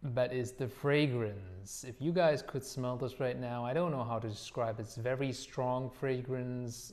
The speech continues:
If you sit too close, your eyes will burn. <laughs> Um, but it's a very strong, rosy, f-, citrusy fragrance. This is actually, um,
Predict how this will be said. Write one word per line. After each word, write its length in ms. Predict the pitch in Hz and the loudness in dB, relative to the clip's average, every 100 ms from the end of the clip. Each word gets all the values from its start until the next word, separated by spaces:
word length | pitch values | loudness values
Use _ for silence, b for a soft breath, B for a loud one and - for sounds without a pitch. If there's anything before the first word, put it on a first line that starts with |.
| - | -16
If 120 | - | -6
you 80 | 127 | -6
sit 300 | - 131 - | -2 -4 -2
too 160 | 131 | -4
close, 480 | 120 - 131 127 127 | -4 -2 2 2 0
your 100 | 123 | -2
eyes 320 | 117 120 120 | 0 -2 -4
will 160 | 120 117 | -4 -6
burn. 540 | 104 117 120 - 180 180 | -2 0 0 6 4 4
<laughs> 40 | B B B B B | B B B B B
Um, 540 | 135 131 127 123 123 117 | 6 8 8 6 2 4
but 280 | 131 131 - | 6 6 2
it's 240 | 127 - | -4 2
a 100 | 139 | 2
very 600 | 123 156 151 135 131 139 - - | 6 6 6 2 0 -4 -12 -12
strong, 520 | - 156 151 147 139 | -4 2 4 4 4
rosy, 600 | 143 143 135 147 143 135 | 4 4 2 2 2 0
f-, 60 | - - - - - - - _ - _ - - - - - - | -4 -20 -20 -20 -20 -20 -20 _ -20 _ -20 -20 -20 -20 -20 -18
citrusy 720 | - - 151 151 - 147 135 | -10 -2 0 0 0 0 0
fragrance. 1000 | - 147 139 131 135 131 127 127 - - B B B B B B - - | 0 2 2 4 2 2 0 -2 -4 -12 B B B B B B -10 6
This 140 | 196 | 8
is 120 | 190 | 8
actually, 640 | 156 156 - 156 147 131 127 | 6 6 2 2 4 6 6
um, 580 | 120 120 120 117 113 | 8 8 6 0 0